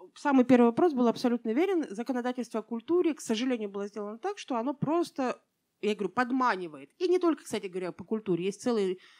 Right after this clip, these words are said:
ра-, и по науке, и в науке есть требования по грантовой системе, которая просто подманивает этот самый конфликт интересов, потому что иначе просто трудно вести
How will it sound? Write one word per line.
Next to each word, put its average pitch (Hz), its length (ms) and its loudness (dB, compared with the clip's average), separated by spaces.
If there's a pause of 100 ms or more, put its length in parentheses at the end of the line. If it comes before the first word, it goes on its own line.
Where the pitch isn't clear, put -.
(160)
ра-, 220 120 2
и 247 160 0
по 233 120 -2
науке, 233 440 2
и 226 60 -2
в 196 60 -2
науке 349 680 6
есть 294 240 2
требования 269 720 0
по 262 140 -2
грантовой 254 440 2
системе, 247 380 -4
которая 247 180 -2
просто - 320 -4 (260)
подманивает 208 800 4
этот 170 160 -10
самый 175 280 -4
конфликт 180 420 -12
интересов, 262 400 -6
потому - 160 -8
что - 140 -12
иначе 233 320 -6
просто 240 300 -10
трудно 214 340 -10
вести 226 460 -10